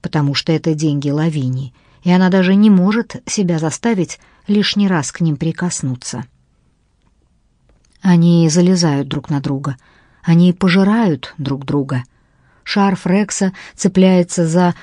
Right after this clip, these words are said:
вульгарные жуткие блестки на свитере Луизы, и хотя она сначала даже не понимает, что плачет,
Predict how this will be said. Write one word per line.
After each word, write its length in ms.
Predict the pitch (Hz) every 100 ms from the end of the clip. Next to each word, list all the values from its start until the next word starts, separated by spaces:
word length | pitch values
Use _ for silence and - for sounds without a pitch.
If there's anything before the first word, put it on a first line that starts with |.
| -
вульгарные 680 | 175 180 165 185 190 175 170
жуткие 500 | 156 233 247 - 214
блестки 600 | 170 196 190 135 - 156
на 160 | 156
свитере 460 | 147 180 165 160 156
Луизы, 580 | 160 196 240 220 185 175 - _ _ _ _ -
и 180 | 208
хотя 300 | 202 214 208
она 140 | 208 202
сначала 440 | 214 202 220 202
даже 260 | 185 190 170
не 180 | 175 185
понимает, 520 | 196 185 208 269 226
что 200 | - 208
плачет, 600 | - 196 151 - - -